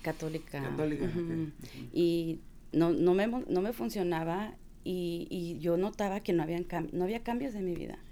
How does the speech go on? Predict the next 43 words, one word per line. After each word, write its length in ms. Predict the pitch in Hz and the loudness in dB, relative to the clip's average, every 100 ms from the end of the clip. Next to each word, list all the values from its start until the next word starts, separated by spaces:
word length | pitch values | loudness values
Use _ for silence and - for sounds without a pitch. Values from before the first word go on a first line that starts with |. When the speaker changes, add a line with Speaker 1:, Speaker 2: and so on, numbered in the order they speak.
| - - - | -16 -16 -4
Speaker 1:
Y 100 | - | 2
empecé 260 | 196 185 170 | 2 4 0
a 80 | 165 | 2
tomar 280 | 185 185 | 4 4
talleres. 640 | 190 220 202 175 170 - - - - - - - - - - - | 2 0 2 2 0 -4 -10 -14 -16 -16 -16 -16 -16 -10 -10 -10
Ah, 220 | - 180 175 | -4 -4 -4
así 140 | - 156 | -10 -10
es 100 | - | -8
como 160 | 180 | -4
Speaker 2:
Te 60 | 156 | -2
voy 80 | 160 | 0
a 20 | |
Speaker 1:
te 60 | |
Speaker 2:
agregar 140 | 170 170 | 2 2
Speaker 1:
conocí. 120 | 165 | 2
Speaker 2:
esta 100 | 165 | 0
así 140 | - 196 | 0 -6
porque 360 | 190 185 156 135 | -6 -6 -6 -6
quiero 220 | 151 160 | -2 -2
que 120 | 165 | -2
se 120 | 143 | -2
Speaker 1:
Sí. 280 | - 196 175 | 8 10 10
Speaker 2:
escuche. 140 | - - 196 | 6 -4 0
Sí 60 | |
se 60 | 247 | 2
escucha, 380 | 262 233 185 156 | 4 2 2 0
pero 160 | 139 - - - - - - | 0 -2 -6 -10 -10 -8 4
Speaker 1:
Eh, 320 | 185 180 160 | 6 8 6
ya 200 | 180 196 | 4 4
recordé 380 | 196 233 233 208 | 6 4 6 4
cómo 200 | 202 214 | 2 -2
te 240 | 214 226 180 | 2 2 4
conocí 720 | 170 165 165 - 220 220 214 | 2 0 -2 -2 0 2 0
con, 400 | 175 175 170 160 | 0 0 0 -2
a 80 | - | -4
través 240 | 175 170 175 | 2 4 4
de 80 | |
Chef 240 | 190 196 190 | 2 -2 0
Marcela 580 | 196 180 190 185 190 190 | -2 0 0 2 2 2
y 160 | 175 165 | 2 2
Karina 420 | 180 170 175 180 | 2 4 4 4
Luz 320 | 185 175 156 | 0 -6 -4
Valladolid 600 | 190 190 165 156 180 170 | -2 0 2 2 4 4